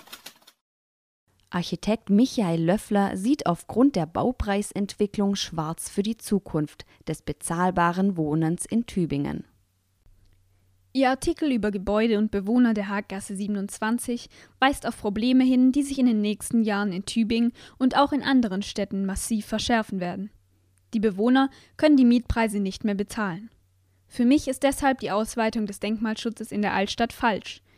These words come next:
Speaker 2: Es geht zu sehr in Richtung Heimatmuseum mit Rendite. Ursache der Probleme ist die Baupreisentwicklung der letzten zwanzig Jahre.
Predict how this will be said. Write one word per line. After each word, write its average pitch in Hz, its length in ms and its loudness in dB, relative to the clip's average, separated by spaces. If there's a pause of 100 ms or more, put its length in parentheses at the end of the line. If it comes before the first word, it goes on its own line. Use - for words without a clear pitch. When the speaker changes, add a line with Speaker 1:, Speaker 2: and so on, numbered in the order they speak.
(300)
Speaker 2:
Es 196 140 -10
geht 233 160 -2
zu 285 180 2
sehr 254 140 4
in 247 80 0
Richtung 247 340 -2
Heimatmuseum 208 760 0
mit 233 180 -2
Rendite. 226 400 0 (840)
Ursache 247 400 4
der 254 140 4
Probleme 269 540 2
ist - 140 -4
die 262 80 0
Baupreisentwicklung 220 880 0
der 220 100 0
letzten 220 360 0
zwanzig 240 420 -2
Jahre. 190 320 -6